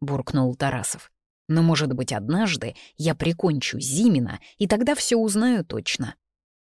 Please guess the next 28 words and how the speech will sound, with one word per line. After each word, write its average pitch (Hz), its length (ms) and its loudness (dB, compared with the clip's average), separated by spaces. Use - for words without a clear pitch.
«А 156 120 4
пока 139 480 -2
какие 233 360 2
у 156 100 2
тебя 139 220 -2
есть 123 380 -4
предложения?» 131 880 -4
спросил 127 580 -6
Фёдор, 185 400 -2
нервно 214 480 2
пройдясь 139 480 -2
по 139 140 -6
комнате. - 580 -10
«Что - 240 2
будем 143 320 2
делать 143 360 0
дальше? 143 440 -2
Согласись, 147 720 0
что 139 300 -2
иметь 170 240 2
на 135 80 0
руках 135 360 -4
такую 175 420 2
бомбу 151 640 4
и 185 100 4
ждать 185 400 2
до 151 200 2
послезавтра 139 880 -4